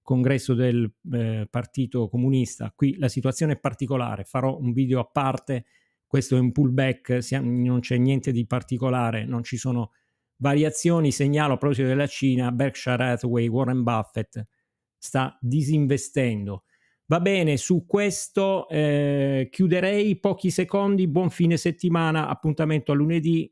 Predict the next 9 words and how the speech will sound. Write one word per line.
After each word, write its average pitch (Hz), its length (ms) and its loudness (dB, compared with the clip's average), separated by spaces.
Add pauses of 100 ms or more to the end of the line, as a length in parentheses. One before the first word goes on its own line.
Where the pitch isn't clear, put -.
(140)
grazie 135 440 -2
per 139 160 0
i 143 100 2
like, 120 460 -2 (200)
buon 123 200 -2
fine 123 180 -2
settimana 110 440 -2
a - 20 -6
tutti. - 320 -16